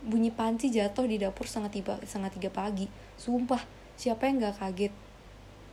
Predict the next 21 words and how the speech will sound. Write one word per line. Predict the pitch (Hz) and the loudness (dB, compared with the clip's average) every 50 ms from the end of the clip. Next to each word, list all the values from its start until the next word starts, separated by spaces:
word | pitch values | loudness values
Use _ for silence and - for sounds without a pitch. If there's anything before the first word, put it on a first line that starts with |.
| - - - - - - | -20 -20 -20 -20 -18 -8
Sumpah | - - 220 226 226 226 214 208 | -2 0 2 4 4 4 2 0
sih, | - 208 208 202 - - - - - - | 0 -2 -4 -4 -6 -10 -16 -10 -4 -2
itu | 214 214 - 262 | -2 2 2 2
gue | 226 214 196 208 240 254 262 254 | 0 0 2 6 8 8 8 8
pengen, | 262 240 220 208 - - - - - - - - | 4 0 -2 -4 -6 -10 -12 -14 -16 -16 -16 -14
<laughs> | - - - - - - | -14 -14 -14 -14 -6 2
gue, | 226 240 | 4 6
gue | 247 247 226 247 | 8 8 8 8
hampir | 262 254 226 233 214 | 6 6 6 6 4
jerit | 185 185 208 208 233 226 - - | 6 4 4 4 4 0 -2 -2
sebenarnya. | - 202 196 202 196 196 190 190 190 196 - - - - 220 | -2 0 0 0 0 0 -2 -4 -4 -6 -10 -12 -8 -6 -4
Karena, | 214 220 233 247 240 - - - - - - - - - - - - - - - | -2 -2 -2 -4 -4 -8 -16 -18 -18 -18 -18 -18 -18 -18 -18 -20 -20 -20 -14 -8
eh, | - 208 208 208 202 202 196 202 202 202 202 202 202 196 196 196 202 - | -2 2 2 4 4 4 4 4 4 2 2 2 2 2 2 2 0 0
apa, | - - - - 277 285 - - - - - - - - - - - - - - - | -2 -4 -4 -2 -4 -4 -4 -8 -18 -18 -18 -18 -18 -18 -18 -18 -18 -18 -18 -10 -2
kaget | - 233 254 240 226 247 240 - | 2 2 2 4 2 0 0 2
kan. | - 196 190 196 202 | 0 0 0 0 -2
Tapi | 233 - - 277 | -4 -2 -2 -2
gue | 247 226 277 269 | 0 0 0 0
berusaha | 262 233 233 233 | 0 -2 -2 -2
nahan | 220 214 214 220 226 | -2 -2 -2 -2 -2
karena | 233 247 277 | -2 -2 -2